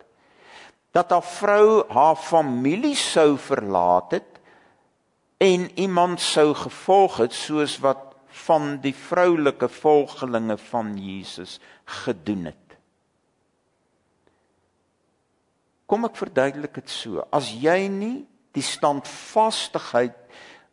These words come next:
van 'n familie gehad het nie, was jy eintlik, soos in ons taal vandag,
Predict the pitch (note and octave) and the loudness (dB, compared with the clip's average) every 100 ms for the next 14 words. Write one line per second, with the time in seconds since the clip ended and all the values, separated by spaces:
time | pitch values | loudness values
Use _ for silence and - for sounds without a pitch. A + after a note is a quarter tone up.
0 | - - E3+ D3 C#3+ C#3 C3+ - D3 B2 | -20 -2 2 2 2 0 0 2 0 0
1 | G#2 A2+ C3+ D#3+ D#3 - - A2+ F2+ F2+ | -2 -2 -2 -2 -4 -4 0 2 4 2
2 | - F2+ - F#2+ F2+ A2 - C3 D3 D#3+ | 0 -10 -14 -8 -2 -2 -2 -4 -4 -6
3 | D#3 D3 C#3+ - - - _ _ _ _ | -4 -4 -4 -8 -20 -20 _ _ _ _
4 | _ - E3 C#3+ C3+ C3+ C#3 D3 D3 - | _ -8 -4 -2 -4 -2 -2 0 -4 -6
5 | - B2+ A#2+ A#2 - A2+ G2+ G2+ - - | 0 2 2 0 -6 -4 0 -2 -4 -18